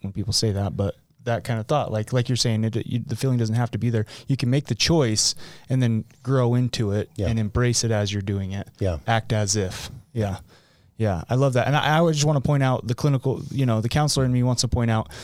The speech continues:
Speaker 1: that letter that you wrote that day, sitting in that parking lot, was a hundred percent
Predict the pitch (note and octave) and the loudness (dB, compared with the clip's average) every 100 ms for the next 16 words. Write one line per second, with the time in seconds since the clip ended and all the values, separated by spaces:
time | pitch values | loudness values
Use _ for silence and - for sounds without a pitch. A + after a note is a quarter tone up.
0 | - - - E3 D#3+ D#3+ D3 C#3+ C#3+ C3+ | -18 -12 2 2 4 2 2 2 2 2
1 | B2+ B2+ A#2 A#2+ A#2 A#2 - - D3+ C#3+ | 2 0 2 0 0 -2 -6 -2 0 2
2 | C#3 C3+ - C3+ - A#2+ A2+ A2 - - | 0 0 0 -2 0 0 2 0 -4 -20
3 | _ _ D3 C#3+ D3+ B2 F3+ E3+ D#3 - | _ _ -2 2 2 2 2 0 0 0
4 | C#3+ - B2+ A2 - - | 0 0 0 -2 -2 -6